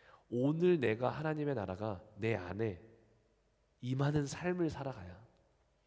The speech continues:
오늘 내가 하나님의 나라로 살아가야 나의 숨이 다하는 날, 여러분, 우리가 고대하고 고대하는 그 하나님 나라에 입성할 수 있는 것이구나라는 것을 깨닫게 되는 거예요.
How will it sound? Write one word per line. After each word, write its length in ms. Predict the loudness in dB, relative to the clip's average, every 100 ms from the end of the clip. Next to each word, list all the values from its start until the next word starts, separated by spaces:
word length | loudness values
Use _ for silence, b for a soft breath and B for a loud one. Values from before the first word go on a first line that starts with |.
| B B B B B
오늘 400 | 2 4 6 6
내가 200 | 6 2
하나님의 400 | 2 0 0 0
나라로 340 | 0 2 2 0
살아가야 640 | -2 -4 -4 -6 -8 -10 -16 -20 _ _ _ _ _ _
나의 300 | -6 -2 -2
숨이 340 | -2 -4 -2 -2
다하는 460 | -2 -2 -2 -2
날, 220 | -4 -8 -12
여러분, 340 | -16 -18 -20 -20 _ _ _ B B B -6
우리가 260 | 0 2
고대하고 640 | 0 -2 0 2 2 2 0
고대하는 440 | -2 -2 -2 -2
그 80 | -6
하나님 320 | -4 -4 -2
나라에 460 | -2 -2 -2 -4 -8 B B B _
입성할 540 | -12 -8 -4 -2 -2
수 180 | -4 -8
있는 280 | -6 -6 -8
것이구나라는 760 | -8 -10 -6 -4 -2 -4 -8
것을 360 | -10 -8 -8 -8 -14 b b b _
깨닫게 320 | -12 -8 -8 -10
되는 180 | -14
거예요. 220 | -16 -20